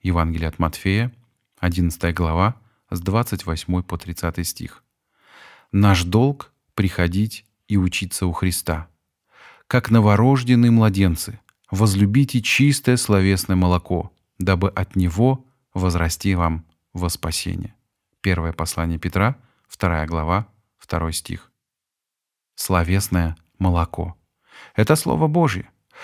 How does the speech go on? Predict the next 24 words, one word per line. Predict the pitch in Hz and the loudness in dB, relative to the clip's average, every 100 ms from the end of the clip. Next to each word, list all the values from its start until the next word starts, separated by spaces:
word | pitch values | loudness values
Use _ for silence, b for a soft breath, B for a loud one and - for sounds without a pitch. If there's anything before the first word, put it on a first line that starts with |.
| B - | B -4
Чтобы | - 131 | 0 2
сохранять | 135 123 113 120 131 - | 2 2 2 4 4 0
свою | 101 101 | -2 0
душу | 95 131 - 107 | 0 0 0 -2
в | |
святости | - 107 123 117 - 101 | 2 2 2 0 -2 0
и | |
быть | 92 123 104 | 2 2 2
достойным | 95 - - 127 127 107 | 0 0 2 4 4 2
спасения, | - 98 - 139 143 117 B B B | 2 -2 2 4 4 2 B B B
нужно | 107 151 139 135 | 6 6 4 0
поступать | - 107 104 - 120 117 | 0 -4 -4 0 0 0
по | - 101 | -2 -2
Слову, | - 135 143 131 | 0 2 2 0
которое | - 95 - 123 107 | 0 0 2 2 2
Бог | 90 113 120 - | 0 2 0 0
оставил | - 95 - 101 95 92 | -4 -4 -2 0 0 0
для | 92 95 | 0 2
нас. | 95 85 85 - _ B B B B B B | 2 0 -4 -12 _ B B B B B B
Вот | 95 123 180 - | -2 0 0 -2
испытанный | 107 - 113 107 101 | -4 -2 0 4 4
метод, | 98 131 151 98 | 6 4 2 -2
помогающий | 90 90 90 113 110 - 92 | 0 2 2 2 0 0 0
жить | 82 107 127 | 0 0 -2